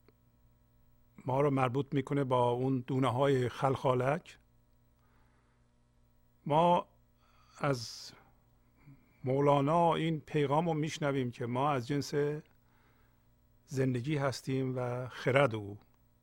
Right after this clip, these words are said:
چون میگه: «تو رستم دستانی»، یعنی رستم پسر زال یا دستان که لقب زال بوده،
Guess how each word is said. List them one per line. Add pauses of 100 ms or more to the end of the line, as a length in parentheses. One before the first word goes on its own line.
(1300)
چون
میگه:
«تو (1500)
رستم
دستانی»،
یعنی (160)
رستم (100)
پسر
زال
یا (1400)
دستان
که (920)
لقب
زال
بوده،